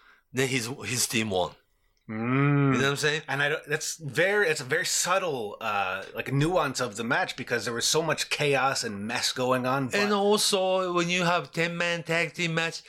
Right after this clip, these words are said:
Speaker 1: not every single matching up is, is like a five guys in each team and, you know, keep tagging in and out, in and out, and d-,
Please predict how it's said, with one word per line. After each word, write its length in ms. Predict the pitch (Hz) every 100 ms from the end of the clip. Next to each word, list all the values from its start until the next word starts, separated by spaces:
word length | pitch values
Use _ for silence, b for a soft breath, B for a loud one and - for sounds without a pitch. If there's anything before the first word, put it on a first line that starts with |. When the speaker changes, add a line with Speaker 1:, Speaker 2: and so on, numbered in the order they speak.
| B -
Speaker 1:
not 160 | 214 233
every 400 | 220 165 165 147
single 720 | - 151 147 143 139 139 B - 147 135
matching 520 | 131 127 127 - 127 120
up 260 | 117 -
is, 240 | 107 107 110
is 140 | 107
like 120 | 107
a 60 | 104
five 360 | 135 120 120 113
guys 400 | 117 113 117 113
in 280 | 107 107 104 107 104
each 300 | 113 117 -
team 320 | - 117 117 113
and, 240 | 107 104 B B B B -
you 140 | 127
know, 100 | 110 104 - 170 151 - _ - -
keep 320 | 240 196 -
tagging 440 | 139 131 127 127
in 180 | 127 127
and 160 | 127 123
out, 260 | 120 120 127
in 160 | 127 127
and 120 | 127
out, 180 | 127 123
and 200 | 120
d-, 120 | 107